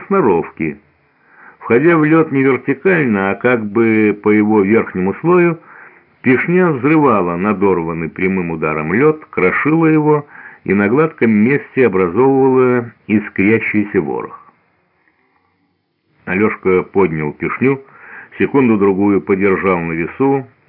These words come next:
ударил, что было силы. Она вошла в лёд чуть ли не по деревянную рукоять. Алёшка потянул пешню вверх, не поддалась, стала намертво. Расшатал её, вытаскивая,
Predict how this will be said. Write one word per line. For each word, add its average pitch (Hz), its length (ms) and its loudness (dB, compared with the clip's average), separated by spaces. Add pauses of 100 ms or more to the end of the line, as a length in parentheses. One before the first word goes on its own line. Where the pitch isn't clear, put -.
ударил, 117 480 2
что - 200 -2
было 98 220 0 (100)
силы. 57 240 -14 (1080)
Она 113 240 0
вошла 156 360 2
в 139 80 0
лёд 160 280 0
чуть 151 240 -2
ли 139 260 2
не 123 180 2
по 123 120 0
деревянную 123 600 2
рукоять. 110 460 0 (580)
Алёшка 90 680 -2
потянул 82 440 -6
пешню 80 420 -8
вверх, 95 500 -4
не 107 120 -2
поддалась, 117 720 -2 (600)
стала 92 280 0
намертво. 67 640 -6 (1160)
Расшатал 117 760 2
её, 113 240 4
вытаскивая, 107 960 0